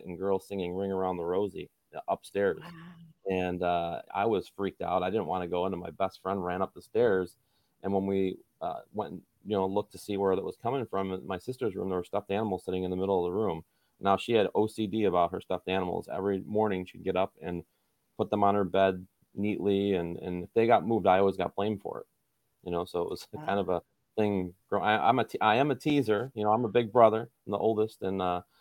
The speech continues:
Speaker 1: but, you know, we look back at that, how many times I got blamed for, like, messing up her room and stuff, and maybe it was, I don't think it was me all the time, you know? I don't think I would wanna have to clean that up all the time. It's funny, in the, in the reenactments they did on the Travel Channel show, they had me saying,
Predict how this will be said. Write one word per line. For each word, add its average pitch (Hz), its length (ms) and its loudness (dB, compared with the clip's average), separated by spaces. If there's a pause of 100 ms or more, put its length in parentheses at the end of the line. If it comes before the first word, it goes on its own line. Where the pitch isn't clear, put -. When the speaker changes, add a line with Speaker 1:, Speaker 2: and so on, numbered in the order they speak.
(240)
Speaker 1:
but, 104 340 8
you 104 80 -2
know, 90 160 2
we 92 260 -4
look 101 180 2
back 98 280 0
at - 100 -4
that, 90 160 -2
how 95 100 0
many 92 140 -2
times 92 280 -4
I 92 80 0
got 87 180 -8
blamed 95 300 -4
for, 95 120 0
like, 85 240 -2 (500)
messing 98 240 -2
up 90 160 -2
her 90 80 -2
room 95 240 0
and 87 120 -6
stuff, 92 240 -2
and 90 140 -4
maybe 101 220 -4
it - 80 -2
was, 107 160 -4 (120)
I 98 40 -4
don't 104 140 -8
think 110 120 -6
it - 80 -4
was 90 120 -6
me 117 180 -4
all 92 120 -4
the 85 220 -10
time, 92 200 -8
you 87 60 -8
know? 87 80 -6
I 98 100 -4
don't 110 120 -8
think 101 160 -14
I 98 40 -6
would 90 160 -6 (420)
wanna 95 200 2
have 85 120 -2
to - 120 -20
clean 90 180 -4
that 85 120 0
up 92 160 -4
all 90 160 0
the 87 140 -10
time. 87 140 -6 (300)
It's 120 180 6
funny, 127 300 8
in 104 120 4
the, 82 80 0
in 98 140 0
the 98 80 4
reenactments 98 680 0
they 92 120 0
did 95 160 -2
on 92 80 -2
the 87 80 -4
Travel 95 360 2
Channel 90 280 -2
show, 90 200 0
they 90 160 0
had 90 180 -2
me 87 100 -8
saying, 87 180 -10